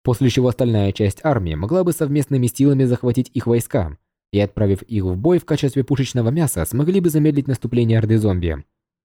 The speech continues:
В тот момент это был бы лучший вариант действий. «С этого момента вы мои подчиненные», равнодушно сказал Юй Джун, смотря на склонившихся солдат. «Вы больше не солдаты Шэнь Хуньяна.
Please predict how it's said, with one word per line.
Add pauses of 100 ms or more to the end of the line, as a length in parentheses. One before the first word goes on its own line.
(280)
В
тот
момент
это
был
бы
лучший
вариант
действий. (600)
«С
этого
момента
вы
мои
подчиненные», (580)
равнодушно
сказал
Юй
Джун,
смотря
на
склонившихся
солдат. (580)
«Вы
больше
не
солдаты
Шэнь
Хуньяна.